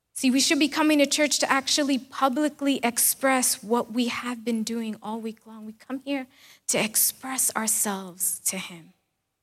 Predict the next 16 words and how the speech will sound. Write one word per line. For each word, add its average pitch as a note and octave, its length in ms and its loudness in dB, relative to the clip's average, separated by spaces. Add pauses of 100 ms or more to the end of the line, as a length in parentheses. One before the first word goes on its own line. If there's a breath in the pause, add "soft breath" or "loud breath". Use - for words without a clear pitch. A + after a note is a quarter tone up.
(380)
We B3 80 4
come D4+ 340 4
together C#4+ 440 4
in C4 180 4
this B3 160 6
sanctuary A#3 1000 2 (340 loud breath)
where A#3 140 4
we A#3 160 6
publicly C#4+ 880 -2
proclaim C4+ 800 0
our A3 160 0
love A#3+ 680 0 (320 soft breath)
and B3 200 2
adoration A#3+ 960 -2 (360)
for - 140 -12
him. E3+ 460 -14